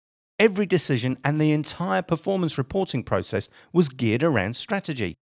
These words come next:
Now, that should make a lot of sense, but this organisation just didn't have one strategy, they had dozens of them. They literally had strategies for everything: a recruitment strategy, a procurement strategy, an estate strategy, an I T strategy,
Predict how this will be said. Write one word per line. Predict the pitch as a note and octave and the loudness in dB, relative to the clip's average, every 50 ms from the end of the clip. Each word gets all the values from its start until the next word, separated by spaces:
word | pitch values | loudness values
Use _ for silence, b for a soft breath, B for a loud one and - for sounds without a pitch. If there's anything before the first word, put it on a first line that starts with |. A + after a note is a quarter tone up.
| _ _ _ _ _ _ _ _ _ _ _ _ - | _ _ _ _ _ _ _ _ _ _ _ _ 0
Now, | D3+ E3 F3+ | 0 2 4
that | G3 G3 - - | 2 2 0 -2
should | - - C4 A#3 F3+ D3 | -2 0 0 0 0 2
make | C#3 B2 A#2 - D#3 | 0 0 0 0 0
a | |
lot | D3 B2 - - | 0 0 0 0
of | A2+ - | -4 -4
sense, | - - E3+ A#2+ F#2 - - _ _ _ _ _ - | -2 0 0 0 0 -4 -10 _ _ _ _ _ -4
but | E3+ D3+ - | -4 -2 -2
this | F#3+ G#3 - - | -2 -2 -2 -2
organisation | F#3+ E3+ E3+ D#3+ D3 C#3 C3 C3 C3+ C3 - - B2 A2+ - - | -2 -2 0 2 2 2 4 2 2 2 0 -2 -4 -6 -6 -2
just | - F3+ D#3+ - - | 0 0 0 0 -2
didn't | - D3+ B2 - | -4 -4 -2 -2
have | G#2+ G#2+ F2 F2 | 0 -2 0 0
one | G#2+ C#3+ F#3 G3 | 0 0 0 -2
strategy, | - - - A#2 - - G2 - F#2 F2 b b b b b - | -2 -2 -2 -2 -2 -4 -6 -6 -6 -6 b b b b b -2
they | C3 C3+ B2+ | -2 -2 -2
had | - - C3 C3 A#2 - _ - | -2 -2 -2 -2 -4 -6 _ -2
dozens | C3+ D3 D3 B2 C3+ B2+ A2+ G#2 F#2 | -2 0 2 2 2 2 2 0 -2
of | G#2 F2 E2+ | -2 -2 -4
them. | - F#2 E2 D#2+ - _ _ _ _ _ _ _ _ _ _ - | -6 -6 -6 -8 -12 _ _ _ _ _ _ _ _ _ _ 0
They | D3+ E3 | 2 4
literally | F#3+ A3+ A#3+ - - - - C3 A2+ G2 F#2+ | 6 6 4 4 4 2 2 2 4 4 2
had | B2 A#2+ - | 0 0 0
strategies | - - A#2+ G#2 - - G2+ B2 C3+ - | -2 -2 -2 -2 -2 -2 -2 -2 -2 -2
for | - - E3+ | 0 0 0
everything: | F3+ D#3 D3 C#3+ C3 - A2 F2+ E2+ - _ _ _ _ - | 0 0 -2 -4 -2 -2 -4 -4 -4 -8 _ _ _ _ -6
a | - A2 | -4 -2
recruitment | G#2+ G2+ - - F3 F3 - - - | -2 0 4 4 4 4 4 2 0
strategy, | - - - D3 C#3+ - C#3+ B2+ C#3+ D3 C#3+ - _ _ | 0 0 0 0 0 0 -2 -2 -2 -2 -2 -4 _ _
a | - - | -12 -6
procurement | - G#2+ - - - F#3 F#3+ F#3 D#3+ B2+ G#2+ - | -4 -4 -4 0 2 2 4 4 4 4 2 0
strategy, | - - A2 F#2 - - F#2 - F#2 E2+ - _ _ _ _ _ - | -4 -6 -6 -6 -6 -8 -8 -8 -8 -8 -10 _ _ _ _ _ -6
an | - A#2 G#2 | -4 -4 -4
estate | F#2 - - - D3 D3+ D#3 | -4 -2 0 2 2 2 0
strategy, | - - D3+ C#3 C3+ - C3+ C3 C#3+ C#3+ C#3+ - _ _ _ - | 0 0 0 0 0 -2 -2 0 0 0 -2 -4 _ _ _ -6
an | G2 G2 | -4 -2
I | F#2+ F#2+ | -2 -2
T | - - - D#3 D#3+ | -2 2 2 2 2
strategy, | D3+ - - D3 C#3 - D3 C3 C3+ C#3 C3+ C3 | 2 2 0 -2 0 0 -2 0 0 0 0 -2